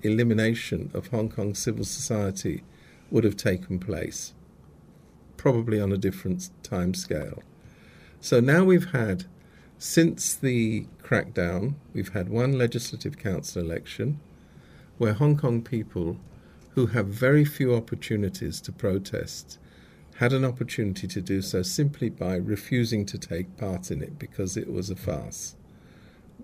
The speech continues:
The lowest participation in any election in Hong Kong's history. Now we have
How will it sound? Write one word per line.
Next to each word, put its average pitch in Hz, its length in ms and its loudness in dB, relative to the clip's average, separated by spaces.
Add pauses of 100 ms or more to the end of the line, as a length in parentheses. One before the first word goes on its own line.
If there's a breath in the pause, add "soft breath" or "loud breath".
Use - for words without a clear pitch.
(140)
The 98 100 0
lowest 135 480 6
participation 104 1160 -4
in 92 200 -2
any 104 220 -2
election 92 480 -4
in 82 160 -6
Hong 92 220 -6
Kong's 90 300 -8
history. - 480 -8 (880 loud breath)
Now 147 200 8
we 151 180 6
have 101 500 -2